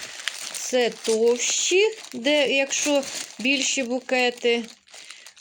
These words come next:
от, е, тридцять сантиметрів длина їх, довжина. А це трошки тоншенькі, також така сама довжина, тридцять сантиметрів.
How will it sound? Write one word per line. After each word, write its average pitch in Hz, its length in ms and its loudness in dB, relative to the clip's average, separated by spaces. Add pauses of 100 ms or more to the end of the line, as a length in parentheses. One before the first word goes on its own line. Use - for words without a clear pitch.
(140)
от, 214 480 -4
е, 214 320 2 (2250)
тридцять 254 420 0
сантиметрів 240 1080 0 (400)
длина 220 560 0
їх, 214 340 -2 (200)
довжина. 220 640 0 (440)
А 240 100 2
це 359 180 0
трошки 320 440 0
тоншенькі, 214 920 0
також 220 440 -2
така 214 320 -4
сама 202 380 -2
довжина, 208 760 0
тридцять 294 480 -2
сантиметрів. 277 920 0